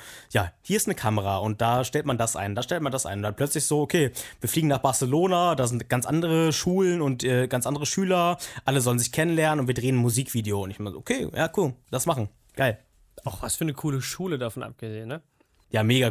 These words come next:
Speaker 1: cool. Hätte ich mich auch gefreut, früher damals das gehabt zu haben,
Speaker 2: Voll.
Speaker 1: so.
Speaker 2: Also irgendwie zieht sich das, äh, anscheinend durch deinen Lebenslauf, dass du,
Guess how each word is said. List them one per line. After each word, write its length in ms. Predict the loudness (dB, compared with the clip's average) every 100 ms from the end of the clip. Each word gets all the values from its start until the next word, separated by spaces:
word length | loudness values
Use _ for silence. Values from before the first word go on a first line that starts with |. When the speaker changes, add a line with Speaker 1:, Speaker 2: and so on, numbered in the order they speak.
| 0
Speaker 1:
cool. 220 | -2 -2 -4 _ _ -20 -2
Hätte 160 | 0
ich 60 | 2
mich 120 | 2
auch 120 | 2
gefreut, 340 | 0 2 2 0
früher 260 | 0 2 2
damals 260 | 2 0
das 180 | -2 -2
gehabt 200 | -2 -2
zu 100 | -2
haben, 120 | 0
Speaker 2:
Voll. 200 | 2 2
Speaker 1:
so. 80 | -2 _ _ _ _ _ _
Speaker 2:
Also 160 | -6 -4
irgendwie 460 | -2 -2 -4 -6 -8 _ _ -6
zieht 360 | -2 -2 -2
sich 240 | -4 -6 -4
das, 360 | -4 -2 -4 -4
äh, 220 | -4 -4 -4
anscheinend 720 | -6 -4 -6 -4 -2 -2 -4
durch 180 | -4 -4
deinen 220 | -6 -4
Lebenslauf, 540 | -6 -6 -6 -6 -6
dass 280 | -4 -2 -2
du, 280 | -2 -4 -8